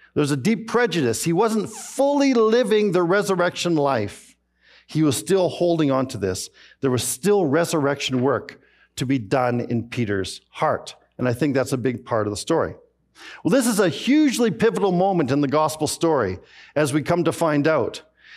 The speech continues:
As more and more non-Hebrew people, these Gentiles,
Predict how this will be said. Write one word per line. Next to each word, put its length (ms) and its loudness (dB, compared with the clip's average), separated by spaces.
As 200 0
more 240 2
and 80 2
more 260 2
non-Hebrew 1080 0
people, 500 0
these 220 2
Gentiles, 920 0